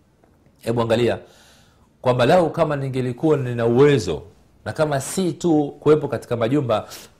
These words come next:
wanawake na watoto na wa-, wazee na wagonjwa, basi ningeamrisha swala iswaliwe, yani imamu apite mwingine aswalishe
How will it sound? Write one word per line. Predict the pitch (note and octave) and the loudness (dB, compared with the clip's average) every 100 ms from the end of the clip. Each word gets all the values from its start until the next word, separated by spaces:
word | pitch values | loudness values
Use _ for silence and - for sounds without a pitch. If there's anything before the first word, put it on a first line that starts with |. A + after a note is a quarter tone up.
| - | -4
wanawake | A2 A#2+ B2 D3+ D3 D3+ C3+ | -2 0 0 0 -2 -8 -6
na | A#2 A#2 | -4 -4
watoto | A#2 D#3 D3+ D3 C#3 - | -2 -2 -2 -2 -4 -6
na | A2 | -4
wa-, | A2+ G#2+ | -2 0
wazee | G2+ A2 G#2 C#3+ C3 D3+ - _ _ _ _ _ _ - | -2 -2 0 2 2 -2 -10 _ _ _ _ _ _ -4
na | A2+ | 2
wagonjwa, | A#2+ C#3+ E3+ A#2+ F2+ G2 - _ _ _ _ _ _ _ _ - _ | 2 4 2 2 -4 -6 -8 _ _ _ _ _ _ _ _ -20 _
basi | C#3 C#3+ C#3+ | -4 -2 -2
ningeamrisha | C#3 C3+ C#3 C#3 F3+ F3+ A#2+ A2+ - | -2 0 -2 0 0 0 -4 -6 -10
swala | - D3+ C3+ | 0 2 2
iswaliwe, | B2 B2 C3+ E3+ G#3 - _ | 2 0 2 2 0 -8 _
yani | A2+ A#2 | -6 -4
imamu | A#2+ C#3 B2+ | -2 -2 -2
apite | C3 C3 | -4 -6
mwingine | B2 A#2+ C3+ B2 | -6 -4 -4 -4
aswalishe | - A#2 D3+ D3+ E3+ | -4 -4 -4 -6 -10